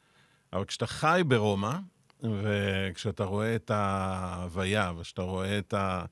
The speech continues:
האנרגיות, וכשאתה רואה גברת, אה, בנת, אה, שמונים פלוס באצטדיון, או מתווכחות, אה, ביום שני בבוקר אם, אה, היה פנדל או לא היה פנדל, אתה מבין שאתה צריך להבין פה משהו הרבה יותר עמוק. זה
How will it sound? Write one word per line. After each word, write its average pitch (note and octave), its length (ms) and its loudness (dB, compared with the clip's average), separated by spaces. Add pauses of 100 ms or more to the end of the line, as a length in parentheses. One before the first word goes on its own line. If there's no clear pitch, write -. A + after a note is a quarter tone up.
(580)
האנרגיות, G#2 640 2
וכשאתה G2 200 -8
רואה G#2 200 0
גברת, A2+ 600 -2
אה, G#2 220 2
בנת, G#2 280 0 (280)
אה, G#2 40 0 (1160)
שמונים A#2+ 440 0
פלוס A2+ 280 0
באצטדיון, G#2+ 680 0
או G2 220 2
מתווכחות, G2 640 -2
אה, A2 140 2
ביום G#2+ 240 0
שני A2 240 0
בבוקר G#2 560 0
אם, F#2+ 120 0
אה, F#2+ 260 0
היה G2 180 0
פנדל G2+ 480 -2
או F#2+ 160 -2
לא G#2+ 140 2
היה G#2 160 4
פנדל, F#2 460 -4 (540)
אתה G2+ 160 2
מבין A2+ 140 2
שאתה - 180 -6
צריך - 240 -2
להבין G2+ 360 2
פה G#2 100 0
משהו G2+ 400 0
הרבה F2+ 240 -2
יותר G2 320 -2
עמוק. F2+ 320 -4
זה F#2+ 540 -4